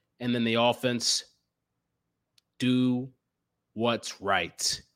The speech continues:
and make it worthwhile. Hopefully the next time I talk to you guys on the Bengals Blitz,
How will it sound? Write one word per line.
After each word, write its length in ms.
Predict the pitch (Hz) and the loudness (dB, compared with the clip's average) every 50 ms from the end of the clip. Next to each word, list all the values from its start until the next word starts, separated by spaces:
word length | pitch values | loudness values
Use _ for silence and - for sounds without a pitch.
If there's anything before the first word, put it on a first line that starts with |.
| _ _ _ _ _ _ _ _ _ _ _ _ - | _ _ _ _ _ _ _ _ _ _ _ _ -12
and 280 | 101 98 95 90 90 92 | -10 -10 -8 -8 -4 -2
make 480 | 107 110 117 117 - - - - - - _ _ _ _ _ _ _ _ _ _ _ - | 0 2 2 0 -2 -6 -14 -18 -18 -20 _ _ _ _ _ _ _ _ _ _ _ -10
it 140 | 98 104 - | -10 -10 -10
worthwhile. 1400 | - 92 92 92 90 90 - - _ _ _ _ _ _ _ _ _ _ _ - - 90 87 85 - - - - - _ _ _ _ _ _ _ _ _ _ _ _ _ _ _ _ _ _ _ _ _ _ _ _ _ _ _ _ _ _ _ _ _ _ _ _ _ - - - _ _ _ _ _ _ _ _ _ | -10 -10 -8 -8 -8 -8 -10 -14 _ _ _ _ _ _ _ _ _ _ _ -8 -6 -4 -2 -2 -2 -4 -6 -12 -18 _ _ _ _ _ _ _ _ _ _ _ _ _ _ _ _ _ _ _ _ _ _ _ _ _ _ _ _ _ _ _ _ _ _ _ _ _ -12 -12 -12 _ _ _ _ _ _ _ _ _
Hopefully 380 | - - 156 165 156 170 175 160 | 6 8 8 8 8 6 6 6
the 80 | 156 160 | 8 6
next 180 | 160 165 - | 6 4 4
time 160 | - 175 160 | 4 6 6
I 80 | 156 147 | 6 6
talk 240 | - 165 160 147 - | 6 6 4 4 4
to 60 | - | 2
you 80 | 143 139 | 4 6
guys 680 | 131 143 139 143 147 151 151 151 147 147 - - - - - - _ _ _ | 6 8 8 10 8 8 6 6 4 2 0 0 -2 -4 -10 -16 _ _ _
on 180 | - 120 127 127 | -6 -4 -2 -2
the 80 | 123 | 0
Bengals 400 | 117 131 135 135 127 127 120 - | 2 2 2 2 2 0 -2 -4
Blitz, 520 | 104 113 127 131 120 - - - - - | -2 -2 -2 -2 -2 -4 -4 -4 -4 -6